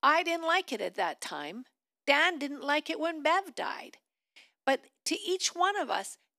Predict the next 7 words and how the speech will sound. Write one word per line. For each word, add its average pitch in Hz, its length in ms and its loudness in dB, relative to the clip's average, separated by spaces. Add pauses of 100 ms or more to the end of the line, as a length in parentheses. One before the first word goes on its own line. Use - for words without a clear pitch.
there 254 160 2
is 233 120 -4
an 247 60 -4
appointed 220 440 -6
time. 277 380 -2 (400)
Even 415 460 0
Lazarus, 349 600 -2